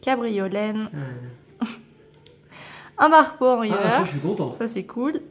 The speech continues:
Speaker 1: Et derrière, Gouroutan.
Speaker 2: Elle est trop belle, cette carte.
Speaker 1: Ouais, celle-là, elle est vraiment sympa, hein.
Speaker 2: Le mec, il a réussi à créer un univers, euh,
Speaker 1: Ouais, ça fait penser au Ludage, hein, un peu, je trouve.
Speaker 2: Ouais, ouais, mais le, le, elle fait, ouais, elle est vraiment très belle.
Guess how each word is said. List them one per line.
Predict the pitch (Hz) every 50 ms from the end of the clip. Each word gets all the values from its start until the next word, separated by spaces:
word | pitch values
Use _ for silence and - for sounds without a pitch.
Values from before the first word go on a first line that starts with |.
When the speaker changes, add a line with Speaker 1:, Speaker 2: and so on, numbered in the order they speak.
| - -
Speaker 1:
Et | - 285
derrière, | 233 220 208 202 214 233 254 285 311 339 339 339 - - - - - _ _ _ _ _ _ _ - -
Gouroutan. | 196 214 302 381 415 359 320 294 - 240 233 226 - -
Speaker 2:
Elle | 139 127
est | 127 127
trop | - - 208
belle, | 175 151 139
cette | - - 139 -
carte. | - 110 - - -
Speaker 1:
Ouais, | 233 254 277 277 -
celle-là, | - - 226 220 269 294
elle | 262
est | 202
vraiment | 175 185 220 277 339
sympa, | - - 254 220 202 - 185
hein. | 175 202 233 - - - - - - - - - - - - - - _ _ _ _ _ _ _ - _ _ _ _ _ _ _ _ _ _ -
Speaker 2:
Le | 127 131
mec, | 156 196 - -
il | 151 139
a |
réussi | 139 139 139 139 - - 160
à | 143
créer | - - - 151 147 147
un | 139 123 135
univers, | 156 180 180 175 170 156 160 180 202 190 160 139 135 131 131
euh, | 240
Speaker 1:
Ouais, | 247 247 247 247 240 - -
ça | - - 240
fait | 233 240 254
penser | 208 233 233 240 240 262
au | 240 226 208 196
Ludage, | 208 233 233 302 302 277 233 220
hein, | 240 247 240 208
un | 185
peu, | - - 208
je | 208 -
trouve. | - 175
Speaker 2:
Ouais, | 190 196
ouais, | 190 185 170
mais | 170 175 175 170 151 143 143 139 139 139 143
le, | 143 143
le, | 139 139 139 139 139 135 135 131 131 - - - -
elle | 143 139 139
fait, | - 151 143 139 - - - - - - - - - -
ouais, | 165 165 147
elle | 123 120
est |
vraiment | 117 131 170 208 190
très | - - 170
belle. | 147 123 120 120